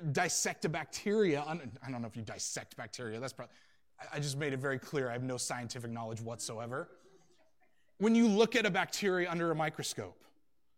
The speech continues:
and you're analyzing and you're studying and you're trying to understand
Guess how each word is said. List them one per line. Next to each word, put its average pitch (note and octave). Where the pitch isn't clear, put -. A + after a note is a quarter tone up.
and F3+
you're F#3+
analyzing C3+
and A#2+
you're C3+
studying E3+
and B2+
you're C3
trying F#3+
to F3+
understand C#3+